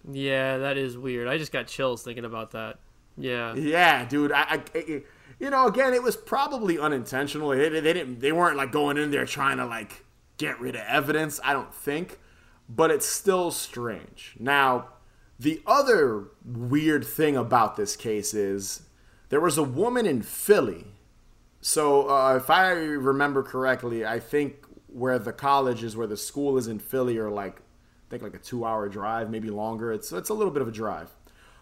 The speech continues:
Speaker 2: Um, she claims, this woman claims that she had, she had seen a girl matching Cindy's description,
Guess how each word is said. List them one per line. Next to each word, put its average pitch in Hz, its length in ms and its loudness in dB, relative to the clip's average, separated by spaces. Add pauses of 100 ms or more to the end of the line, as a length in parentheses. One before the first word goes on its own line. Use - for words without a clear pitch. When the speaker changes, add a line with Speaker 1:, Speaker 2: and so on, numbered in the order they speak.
(120)
Speaker 2:
Um, 123 420 4
she - 260 -6
claims, 170 680 -2
this 131 200 0
woman 202 240 -4
claims 135 800 -6 (560)
that 131 120 -2
she 160 200 -4
had, 139 200 -2 (100)
she - 200 -4
had 135 140 -2
seen 214 400 -4
a 151 180 0
girl 135 400 0
matching 135 640 -2
Cindy's 143 500 -4
description, 101 920 -4